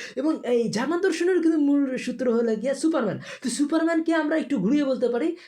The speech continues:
ম্যান বলতে কিন্তু মানুষ বুঝায়, অনেক ক্ষেত্রে ওম্যান বলতে মহিলা বুঝায়, ম্যান বলতে আমরা পুরুষ ধরতে পারি। তাহলে সুপার বলতে আমরা মহা বলতে পারি এবং, আহ, ম্যান বলতে পুরুষ বলতে পারি, তো সুপারম্যানে বাংলা আমরা মহাপুরুষ করতে পারি।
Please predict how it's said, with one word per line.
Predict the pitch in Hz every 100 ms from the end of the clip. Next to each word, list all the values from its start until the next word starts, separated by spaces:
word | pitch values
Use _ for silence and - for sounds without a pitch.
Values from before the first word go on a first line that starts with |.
| -
ম্যান | 202 302 294
বলতে | 311 311
কিন্তু | 294 285
মানুষ | 233 269 330 226
বুঝায়, | 220 151 143 127
অনেক | 196 196
ক্ষেত্রে | 226 247
ওম্যান | 240 262 302 320
বলতে | 320 - 294
মহিলা | 233 254 302 240
বুঝায়, | 175 180 285
ম্যান | 277 262 254
বলতে | 262
আমরা | 269
পুরুষ | 269 330 302 180
ধরতে | 170 160
পারি। | 135 131 - - -
তাহলে | 254 277
সুপার | - 277 311 302
বলতে | 269 302 311
আমরা | 294 285
মহা | 285 311
বলতে | 320 - 311
পারি | 320 320
এবং, | 233 262 233
আহ, | 214
ম্যান | 226 262
বলতে | 262 254 277
পুরুষ | - 359 262
বলতে | 220 185
পারি, | 175
তো | 180
সুপারম্যানে | 208 240 269 277 269
বাংলা | 247 254 262
আমরা | 254 247
মহাপুরুষ | 247 339 320 277
করতে | 214 - 156
পারি। | 110